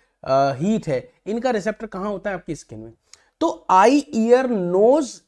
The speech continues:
स्किन, टंग, ये सब रिसेप्टर ऑर्गन होते हैं, सेंस ऑर्गन होते हैं। इनके पास होते हैं रिसेप्टर्स जो रिसीव कर सकते हैं एटमॉस्फेयर के स्टिमुलस को। फिर सीएनएस क्या होता है? जहां पर ब्रेन और स्पाइनल कॉर्ड होता है, जो उस, अ, स्टिमुलस को एनालाइज करता है।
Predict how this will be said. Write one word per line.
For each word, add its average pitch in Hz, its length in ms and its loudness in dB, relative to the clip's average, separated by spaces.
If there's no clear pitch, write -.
स्किन, 269 480 -4
टंग, 170 380 -2
ये 214 120 0
सब 247 280 -6
रिसेप्टर 185 440 -6
ऑर्गन 170 320 2
होते 190 200 -8
हैं, 208 80 -8
सेंस 165 360 -6
ऑर्गन 196 320 0
होते 196 180 -8
हैं। 247 140 -12
इनके 240 260 -2
पास 196 340 -4
होते 180 160 -10
हैं 208 60 -10
रिसेप्टर्स 139 800 -10
जो 202 80 0
रिसीव 175 440 -2
कर 208 220 -4
सकते 185 280 -8
हैं 214 100 -10
एटमॉस्फेयर 165 480 -6
के 214 160 -4
स्टिमुलस 107 440 -12
को। - 200 -20
फिर 294 120 -2
सीएनएस 269 600 -2
क्या 285 120 0
होता 269 180 -2
है? 262 80 -2
जहां 214 200 -4
पर 233 100 -4
ब्रेन 180 360 -2
और 190 60 -4
स्पाइनल 170 340 -8
कॉर्ड 202 220 -4
होता 208 180 -6
है, 208 60 -8
जो 202 140 -6
उस, 175 260 -10
अ, - 40 -20
स्टिमुलस 180 440 -6
को - 280 -8
एनालाइज 139 420 -4
करता 110 320 -16
है। 113 120 -20